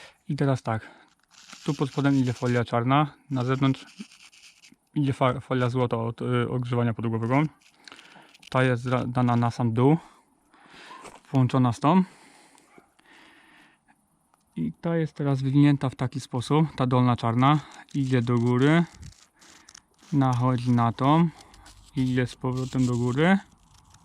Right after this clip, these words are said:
na dół i tu dałem deskę i tu będzie w ten sposób, o.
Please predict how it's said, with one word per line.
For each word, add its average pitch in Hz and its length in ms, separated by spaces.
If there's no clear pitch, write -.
na 135 280
dół 156 340
i 143 60
tu 139 140
dałem 127 380
deskę 131 500
i 135 60
tu 139 240
będzie 123 420
w - 160
ten 127 180
sposób, 170 640
o. 156 260